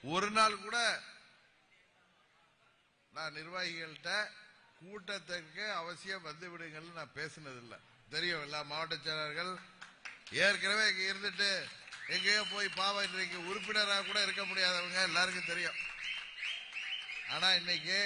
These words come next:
நமது தேர்தல் பிரிவு செயலாளர் அண்ணன் குமரேசன் தொடங்கி இங்க உள்ள பதிமூணு மாவட்ட செயலாளர்கிட்டையும்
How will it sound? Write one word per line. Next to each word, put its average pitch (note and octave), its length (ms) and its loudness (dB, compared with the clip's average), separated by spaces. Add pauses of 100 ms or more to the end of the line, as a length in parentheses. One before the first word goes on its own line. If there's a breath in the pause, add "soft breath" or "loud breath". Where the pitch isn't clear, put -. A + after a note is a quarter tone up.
(3250)
நமது D3 260 -4 (120)
தேர்தல் F#3 380 2
பிரிவு E3+ 320 -4
செயலாளர் D3+ 520 -2 (880)
அண்ணன் C#3+ 380 -6 (240)
குமரேசன் D3+ 600 -4
தொடங்கி D#3 340 2 (1700)
இங்க C3+ 240 -6
உள்ள E3+ 180 -4
பதிமூணு D3+ 600 -8
மாவட்ட D#3 300 -2
செயலாளர்கிட்டையும் C3+ 920 -6